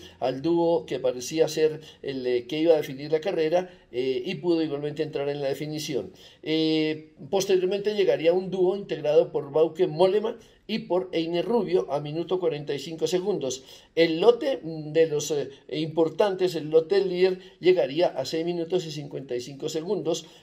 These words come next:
Eh, mm, allí estaba incluido Santiago Buitrago.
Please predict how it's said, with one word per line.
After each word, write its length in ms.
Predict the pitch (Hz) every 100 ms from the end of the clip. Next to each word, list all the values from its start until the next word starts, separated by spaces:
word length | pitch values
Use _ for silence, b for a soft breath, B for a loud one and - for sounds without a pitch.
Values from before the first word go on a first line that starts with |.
| B
Eh, 420 | 156 170 170 -
mm, 180 | 147 143
allí 220 | 147 147
estaba 300 | 165 165 -
incluido 460 | 175 170 185 156 160
Santiago 640 | 156 127 151 143 147 143
Buitrago. 560 | 139 170 190 170 117